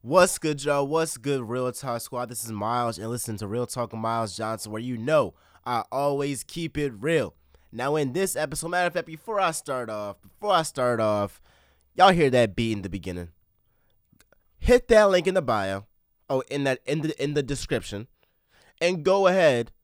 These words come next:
and check on my man, N H. N H, N H calling the phone. Toughest beats out there. Toughest beats out there. Go check 'em out right now. Now, let me get into this episode. Now, you see the title of this episode. This is the recap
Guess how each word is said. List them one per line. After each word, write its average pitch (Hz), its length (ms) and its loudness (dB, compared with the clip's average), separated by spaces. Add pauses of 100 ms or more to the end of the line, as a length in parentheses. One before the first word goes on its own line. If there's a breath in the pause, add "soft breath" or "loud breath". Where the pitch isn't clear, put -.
(720)
and 151 100 0
check 208 300 4
on 165 120 6
my 151 180 6
man, 131 500 0
N 135 200 -2
H. - 380 -8 (140)
N 139 280 -4
H, 135 280 -6 (420)
N 170 240 4
H 165 180 4
calling 156 300 4
the 147 80 -2
phone. 143 380 -4 (540)
Toughest 139 500 -6
beats 123 440 -6 (1160)
out 117 260 0
there. 67 240 -14
Toughest 175 320 0
beats 135 220 -2
out 113 240 0
there. 95 100 -10
Go 139 160 -2
check 120 240 -4
'em 107 100 -6
out 87 140 -10
right 92 220 -12
now. 85 200 -14
Now, 117 320 -10 (440 soft breath)
let 202 100 -8
me 220 100 0
get 170 220 -2
into 147 320 -4
this 131 180 -12
episode. 104 380 -14
Now, 104 60 -12
you 135 120 -12
see 214 300 -12
the 208 100 0
title 156 380 0
of 143 120 -4
this 147 140 -6
episode. 120 360 -10
This 165 140 -8
is - 40 -10
the 135 140 -2
recap 117 840 -4